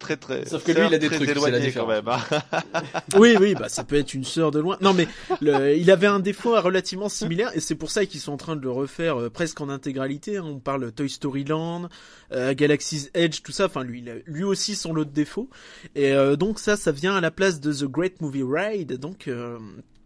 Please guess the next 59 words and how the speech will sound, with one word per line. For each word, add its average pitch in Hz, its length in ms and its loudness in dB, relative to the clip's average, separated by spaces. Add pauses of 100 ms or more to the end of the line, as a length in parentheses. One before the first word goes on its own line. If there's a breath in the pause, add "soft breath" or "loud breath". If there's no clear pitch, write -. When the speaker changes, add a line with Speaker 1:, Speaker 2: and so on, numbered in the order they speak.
(400)
Speaker 3:
qui - 120 0
a 147 40 6
été 156 180 4
supprimé, 156 580 0
euh, 117 360 0 (760)
en 139 140 -4
août 202 140 -2
dernier 175 340 4
aussi. - 280 -6 (600 loud breath)
Euh, 151 140 4
donc 196 180 2
c'est 190 160 0
de 170 100 4
la 202 160 4
trois 208 340 0
D 233 160 0
sans 220 220 -2
lunettes, 202 360 -2
hein. 160 80 -2
Je - 60 -8
sais - 60 -12
pas 180 80 -2
si 156 240 -8
tu 143 460 -8
te - 60 -16
souviens 214 260 0
vaguement, 180 280 0
on 190 60 -6
en 151 120 -2
avait 143 180 -2
parlé 160 320 -2
à 151 60 2
l'époque. 147 380 -4 (440 loud breath)
Euh, 131 120 2
en 127 120 -2
fait, 185 220 -2
c'est - 180 -8
un, 113 360 -6 (380)
un 127 80 -10
parcours 160 340 -6
scénique, 160 420 -6
en 151 80 -8
fait, 185 280 -6
où 151 100 -8
tu - 200 -16 (200)
auras 160 320 -2
vraisemblablement 160 760 -4
des 185 200 -4
effets 208 220 -6
trois 175 280 0
D 190 280 -2
et 165 60 6
où 165 120 2
tu - 140 -10
seras - 200 -8
plongé 175 380 -4
dans 131 220 -4
un 135 60 -6
cartoon, 165 600 -4